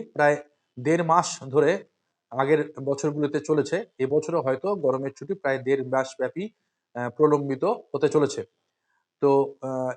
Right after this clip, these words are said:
এ বিষয়ে কিন্তু আবার বিভিন্ন শিক্ষকদের মধ্যে খানিকটা অসন্তোষ দেখা দিয়েছে। তার কারণ দক্ষিণবঙ্গের জেলাগুলিতে গরমের তীব্র দাপট থাকলেও উত্তরবঙ্গের জেলাগুলিতে কিন্তু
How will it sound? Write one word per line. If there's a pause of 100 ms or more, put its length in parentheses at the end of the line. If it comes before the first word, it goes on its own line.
(180)
এ
বিষয়ে
কিন্তু
আবার (380)
বিভিন্ন
শিক্ষকদের
মধ্যে
খানিকটা (180)
অসন্তোষ
দেখা
দিয়েছে।
তার
কারণ
দক্ষিণবঙ্গের
জেলাগুলিতে (500)
গরমের
তীব্র
দাপট (120)
থাকলেও (580)
উত্তরবঙ্গের
জেলাগুলিতে
কিন্তু